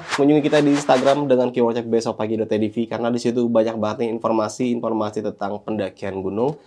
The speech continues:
tentang trip gunung karena kita juga mengadakan trip dan sewa rental outdoor. Jadi bagi teman-teman semua yang pengen mendaki gunung, nggak punya perlengkapan lengkap, kita menyediakan itu semua.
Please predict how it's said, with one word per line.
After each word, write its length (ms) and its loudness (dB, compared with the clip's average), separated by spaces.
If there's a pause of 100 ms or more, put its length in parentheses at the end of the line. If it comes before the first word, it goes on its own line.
(200)
tentang 320 2
trip 160 0
gunung 320 2
karena 240 -4
kita 160 -2
juga 160 0
mengadakan 400 -4
trip 240 -6
dan 160 -2
sewa 320 -2
rental 400 -4
outdoor. 480 -4
Jadi 160 -8
bagi 240 -10
teman-teman 320 -8
semua 320 -6
yang 160 -8
pengen 240 -6
mendaki 400 -8
gunung, 400 -2 (240)
nggak 160 2
punya 240 6
perlengkapan 480 2
lengkap, 240 0
kita 240 0
menyediakan 400 0
itu 160 -8
semua. 400 -8